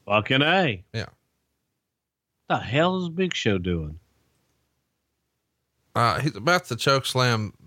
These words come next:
Speaker 2: the bejesus out of Hacksaw. And then he's
Speaker 1: Awesome.
Speaker 2: gonna issue a challenge to Kevin Green,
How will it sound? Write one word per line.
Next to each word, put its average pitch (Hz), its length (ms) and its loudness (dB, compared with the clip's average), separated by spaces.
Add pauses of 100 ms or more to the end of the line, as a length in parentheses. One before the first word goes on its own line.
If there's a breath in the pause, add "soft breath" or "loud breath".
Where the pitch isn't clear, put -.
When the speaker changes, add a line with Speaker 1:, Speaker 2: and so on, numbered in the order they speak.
Speaker 2:
the 98 200 2
bejesus 101 800 -4
out 107 180 0
of 101 40 -6
Hacksaw. 123 460 -2 (2000)
And 110 100 2
then 127 200 2
he's 113 140 0
Speaker 1:
Awesome. 113 80 -4
Speaker 2:
gonna 107 200 0
issue 127 320 -2
a 101 40 -4
challenge 104 760 -2 (600)
to - 80 -12
Kevin 113 400 -2
Green, 107 480 -2